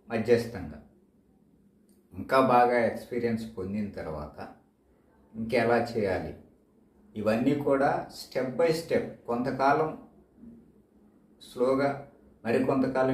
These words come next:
ఇంకొంచెం స్పీడ్గా, ఇంకా అనుభవం పొందిన తర్వాత ఇంకొద్దిగా స్పీడ్గా, ఈ విధంగా one by one రావాలి, ఒకేసారి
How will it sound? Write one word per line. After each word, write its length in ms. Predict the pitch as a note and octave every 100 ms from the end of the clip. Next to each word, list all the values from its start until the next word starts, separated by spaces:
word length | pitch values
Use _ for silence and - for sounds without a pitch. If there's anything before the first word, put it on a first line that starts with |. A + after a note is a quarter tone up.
| C3
ఇంకొంచెం 380 | C3 C#3+ C#3 C#3 C3
స్పీడ్గా, 440 | B2+ A#2 G#2 G2 - - - _ _ _ _ _ _ _ -
ఇంకా 200 | B2+ F3+ F3
అనుభవం 300 | D#3+ D#3 D#3 C#3+
పొందిన 280 | C#3 C3+ C3+ B2+
తర్వాత 380 | A#2+ A#2 A#2 - - - _ _ -
ఇంకొద్దిగా 520 | D3 D#3 C#3 C#3+ C3 C3
స్పీడ్గా, 460 | - A#2+ A2 G2 F2+ - - _ _ -
ఈ 100 | A2
విధంగా 280 | A#2 C3+ B2+ G2+
one 140 | A2 C3 D3+
by 80 | D3+ C#3
one 120 | B2+ A2
రావాలి, 380 | G#2 F#2 E2 - - G2+
ఒకేసారి 680 | - B2+ B2+ - A#2 G#2